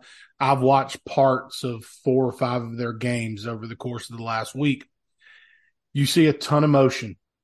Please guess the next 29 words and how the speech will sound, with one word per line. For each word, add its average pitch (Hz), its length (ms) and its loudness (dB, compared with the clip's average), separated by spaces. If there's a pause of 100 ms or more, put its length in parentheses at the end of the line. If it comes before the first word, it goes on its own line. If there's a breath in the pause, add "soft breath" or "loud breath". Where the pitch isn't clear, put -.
(240)
Offenses 143 760 2
are, 131 420 -4
they're 139 160 0
putting, 131 300 0
they're 127 240 2
doing 139 320 4
two 165 180 0
things 151 280 0
a 143 40 2
lot. 107 220 -2 (560 soft breath)
They're 131 240 2
putting 135 640 2 (640)
the 143 160 -6
formation 147 680 2
into 139 200 2
the 131 120 2
boundaries. 123 580 0 (720)
So 120 60 -12
they're 117 120 -8
putting 135 320 0
the 120 80 -4
passing 131 540 -6
strength 139 440 -6
into 123 200 -6
the 110 100 -10
short 135 400 -4
side 127 220 -2
of 117 80 -8
the 104 100 -20